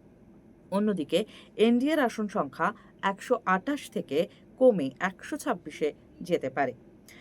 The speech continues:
হরিয়ানা, দিল্লি এবং মহারাষ্ট্রের মতো রাজ্যগুলোতে সাম্প্রতিক নির্বাচনী পরাজয়ের পর বিরোধীদের জন্য এটি একটি স্বস্তির খবরও হতে পারে।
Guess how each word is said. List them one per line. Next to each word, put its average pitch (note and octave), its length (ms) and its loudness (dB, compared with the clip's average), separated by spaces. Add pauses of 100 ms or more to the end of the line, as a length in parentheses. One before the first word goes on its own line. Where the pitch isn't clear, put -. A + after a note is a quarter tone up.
(220)
হরিয়ানা, C4+ 480 2
দিল্লি G#3 420 -2
এবং G3 360 -2
মহারাষ্ট্রের B3 580 0
মতো A3+ 280 -2
রাজ্যগুলোতে F3 680 -2 (260)
সাম্প্রতিক E4+ 600 0
নির্বাচনী A#3+ 600 0
পরাজয়ের F#3+ 500 -2
পর F#3 300 2 (340)
বিরোধীদের C4+ 640 -2
জন্য D#3 440 0 (320)
এটি G#3 240 -2
একটি G#3+ 300 -4 (160)
স্বস্তির C4+ 580 -6
খবরও C4+ 360 0
হতে F3 220 -4
পারে। C#3+ 240 -6